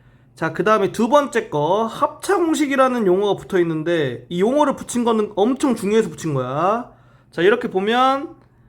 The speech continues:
A 더하기 B, A 빼기 B 이렇게 여기 있는 거랑 여기 있는 거랑 같고 여기 있는 거랑 여기 있는 거랑 같은데 가운데 있는 거 부호만 다르지.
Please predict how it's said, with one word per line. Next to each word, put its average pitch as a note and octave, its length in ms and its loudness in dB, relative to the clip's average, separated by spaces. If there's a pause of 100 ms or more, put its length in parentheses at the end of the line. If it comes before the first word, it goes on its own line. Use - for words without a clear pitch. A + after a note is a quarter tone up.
(460)
A A3 260 4
더하기 F#3+ 380 0
B, A#2 220 -12 (440)
A A#3 320 2
빼기 F3 320 0
B B2 280 -10 (220)
이렇게 F3+ 720 -4 (760)
여기 G#3+ 260 4
있는 C#4+ 200 0
거랑 B3+ 160 4
여기 G#3 120 0
있는 B3 120 -2
거랑 G#3+ 160 0
같고 G#3+ 420 -2
여기 G3 180 0
있는 B3 220 -2
거랑 A#3 200 4
여기 E3+ 180 0
있는 G#3+ 180 -2
거랑 G3+ 160 0
같은데 A#3+ 800 -2
가운데 C4+ 540 0
있는 B3+ 220 -4
거 A3 140 2
부호만 A3 400 0
다르지. C#3+ 640 -4